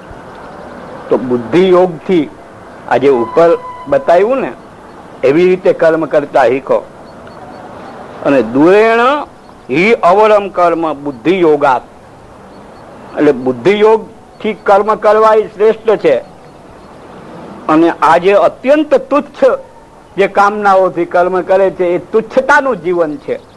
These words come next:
એનો જન્મ પણ તુચ્છ છે, એનું જીવન પણ તુચ્છ છે, એનો આલોક પણ તુચ્છ છે, અને કદાચ કંઈક પરલોક મળે તો એ તુચ્છ છે,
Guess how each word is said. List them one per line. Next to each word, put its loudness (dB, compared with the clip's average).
એનો 2
જન્મ 0
પણ 0
તુચ્છ -2
છે, -2
એનું 0
જીવન -2
પણ -2
તુચ્છ -2
છે, 0
એનો 0
આલોક 2
પણ -4
તુચ્છ -2
છે, 2
અને -4
કદાચ 0
કંઈક -2
પરલોક 2
મળે 2
તો 0
એ 0
તુચ્છ -4
છે, -8